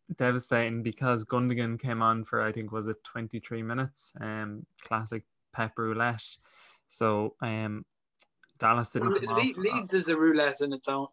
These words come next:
Speaker 2: in its, in itself as well, because these guys could, could turn up and absolutely smash a team five or six nil, or they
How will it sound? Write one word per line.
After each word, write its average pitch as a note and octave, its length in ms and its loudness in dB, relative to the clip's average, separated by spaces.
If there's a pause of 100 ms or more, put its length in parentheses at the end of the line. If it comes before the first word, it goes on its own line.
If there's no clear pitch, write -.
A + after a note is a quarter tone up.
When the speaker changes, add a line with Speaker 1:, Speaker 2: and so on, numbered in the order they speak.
Speaker 2:
in D3+ 180 -2
its, - 400 -6
in D3+ 120 0
itself C#3+ 500 4
as C3+ 140 0
well, D3+ 260 6
because C#3 580 0 (560)
these E3 220 6
guys D#3+ 540 4 (120)
could, D3+ 340 6 (140)
could D#3 220 0
turn F3+ 300 4
up F3+ 160 2 (140)
and D3 400 -4 (140)
absolutely C#3+ 600 0
smash C#3+ 420 -2
a D#3 60 -2
team D3 320 -2
five D3 220 4
or D3 60 2
six C#3+ 300 0
nil, E3 340 0 (100)
or C#3+ 340 2
they C3+ 260 -4